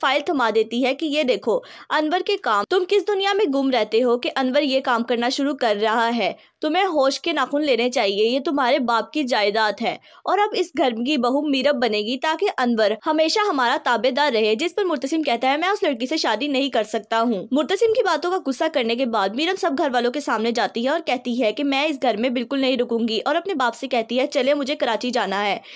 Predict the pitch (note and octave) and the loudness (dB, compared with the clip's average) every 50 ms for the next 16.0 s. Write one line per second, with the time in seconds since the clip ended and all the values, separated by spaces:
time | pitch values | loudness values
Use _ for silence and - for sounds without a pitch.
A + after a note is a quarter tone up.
0 | - - - C4+ D4 G4 G4+ E4+ D#4+ C#4+ C#4+ D4+ C#4+ D4+ C4 B3 B3 A#3+ A#3+ A#3+ | -18 -10 -4 -2 0 0 2 2 2 2 2 2 2 2 2 2 2 0 2 2
1 | A#3 A#3+ B3 C#4 D4+ D4 D4 D4 D#4+ E4+ E4 D4 A#3 A3+ A#3 A#3 C4+ C#4+ C#4+ C4 | 0 0 0 0 0 2 2 0 0 0 0 0 0 0 0 0 0 0 0 0
2 | A#3 A#3+ B3+ B3+ C4 B3 G#3+ G#3+ A#3+ C4+ C4 D#4+ D#4 C4+ C#4+ D4+ C#4+ E4 D4 B3 | 0 2 2 2 2 0 0 0 0 0 0 0 0 0 0 -2 0 0 -2 -2
3 | D#4 D#4 D#4 C4 A#3 A3+ - C4 B3 C4+ A3+ G3+ G3 G3+ A#3 A3 E3+ - C#4 D#4 | -2 -2 0 0 0 0 -2 -2 -2 0 -2 -2 -2 -2 -2 -2 -2 0 0 0
4 | F#4+ F4+ F4 F4 F4 E4+ F#4+ F#4 F#4 G#4 G4 - B3 A#3+ A#3+ B3 A#3+ A#3+ B3 B3 | 0 2 0 0 0 0 -2 -2 -2 -2 0 0 -2 -2 -2 0 0 0 0 0
5 | E4 D4 C#4 C#4 D#4+ F#4+ F#4 F#4 C#4 C#4 B3 G#3+ A3+ A3+ A3+ A#3 A3+ A3+ C4+ - | 0 0 0 2 2 0 0 0 0 0 0 0 0 0 0 0 0 0 0 0
6 | E4 - G4 G4 F#4+ F#4+ E4+ C4+ B3 C4 F4 E4+ C#4 C#4+ D4 B3 C4 A3 G#3 - | -2 -2 -2 -2 -2 0 0 0 -2 -2 -2 -2 0 0 0 0 0 0 -2 -2
7 | A#3 G#3+ - B3 B3+ C4 C4 F4 E4+ - G4 G4+ F#4+ F#4 E4 D4+ A#3+ A#3 B3+ B3 | -4 -6 -2 0 0 0 2 0 -2 -2 -2 -2 -2 0 0 -2 -2 -2 -2 -2
8 | C4+ C#4+ C#4+ F4 D4+ C4 B3+ C#4 C4+ E4 F4 B3+ B3 A3 G#3 - B3+ C#4+ C4 A#3 | -2 -2 -2 -2 -2 -2 -2 -2 -2 -4 -2 -2 0 0 0 -2 -2 -2 0 0
9 | G#3+ G3+ G3+ - A#3 A3+ B3 C4+ D#4 F#4+ E4 - - - - - - D#4 D#4+ D4+ | -2 -2 -2 -2 -2 0 0 0 -2 -2 -2 0 0 -2 -2 -2 -2 -2 0 0
10 | A#3+ A3+ A#3 G3+ F3+ D4+ G4 G#4+ G#4+ A#4 A4+ F#4 E4 D#4 D4+ F#4+ F#4 E4+ C#4 B3+ | 0 0 0 0 0 0 0 0 0 0 0 0 0 0 0 0 0 0 0 0
11 | - C#4 C#4 D4 C#4+ D#4 C4+ B3+ B3 C4+ D#4+ E4+ E4 D#4+ C#4+ C#4 D4+ D#4+ - D4+ | -2 -2 -2 -2 -2 -2 -2 -2 -2 -2 -4 -2 0 0 0 0 0 0 0 0
12 | A#3+ D4 D#4+ D#4+ F4+ D#4 B3 D4 C#4 - C#4 C4+ D#4 E4+ D#4 C4+ C#4+ D#4 D4 C4+ | 0 -2 -2 -2 -2 -2 0 -2 -2 -2 -2 -2 -2 -2 -2 -2 -2 0 0 0
13 | B3+ B3+ B3 F4+ E4+ D4 C#4+ - C#4 C4 D4 D4 C4 B3 C4 A#3 A#3 A#3 B3 A3 | 0 0 -2 -2 -2 -2 -2 -2 -2 -2 -2 0 0 0 0 -2 -2 -2 -2 -2
14 | A3+ B3 C4+ C4+ C4+ C4 C4+ B3+ D4 C#4 A3 A3 A#3 B3 C#4 C4+ C4+ D4+ D4+ - | -2 -2 0 0 0 0 0 0 0 -2 0 0 0 -2 -2 -2 -2 -4 -2 0
15 | C#4 D4+ D4+ - F#4 - C#4 A#3+ A#3 B3 A#3+ A#3+ B3+ B3 D#4 C4+ A3+ A#3+ - | -2 -2 -2 -4 -4 -2 -2 -4 -2 -2 -2 -2 0 0 -2 -2 -2 -4 -6